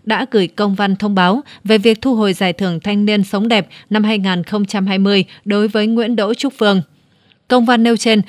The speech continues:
đã được gửi tới Ban Thư ký Hội Liên hiệp Thanh niên Việt Nam, các tỉnh, thành phố, cũng như các cơ quan thông tấn báo chí. Trên thanh niên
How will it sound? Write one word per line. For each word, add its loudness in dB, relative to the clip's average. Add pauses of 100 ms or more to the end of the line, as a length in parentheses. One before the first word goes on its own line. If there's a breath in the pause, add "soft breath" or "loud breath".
(140 loud breath)
đã -2
được -2
gửi 0
tới 0
Ban -2
Thư -4
ký 0
Hội -2
Liên 2
hiệp -2
Thanh -2
niên 0
Việt -4
Nam, 0 (260 loud breath)
các -4
tỉnh, 0
thành -4
phố, 0 (280 loud breath)
cũng 0
như 4
các -4
cơ 0
quan -2
thông -4
tấn -2
báo 0
chí. 0 (1300)
Trên 2
thanh 0
niên 2